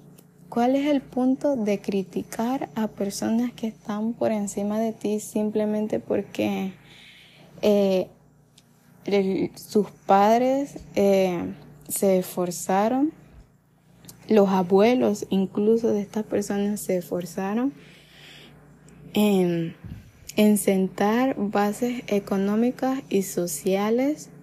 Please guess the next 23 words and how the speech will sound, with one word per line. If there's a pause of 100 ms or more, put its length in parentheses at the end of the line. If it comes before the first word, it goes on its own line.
(1300)
para
que
sus
futuras
generaciones (480)
pudieran
tener (180)
una
buena
calidad
de
vida? (1800)
¿Por
qué
criticar
a, (160)
a
personas
que
nacen
en
estos
países